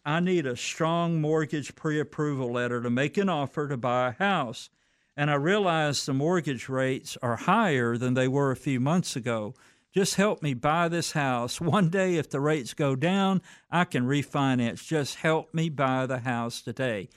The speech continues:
That's a very common call. Here's another one Joe shared with me.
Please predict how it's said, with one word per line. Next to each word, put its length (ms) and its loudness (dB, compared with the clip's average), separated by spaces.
That's 180 -2
a 40 0
very 240 4
common 340 -2
call. 300 0
Here's 260 0
another 360 0
one 180 -2
Joe 260 -4
shared 380 -6
with 220 -6
me. 180 -10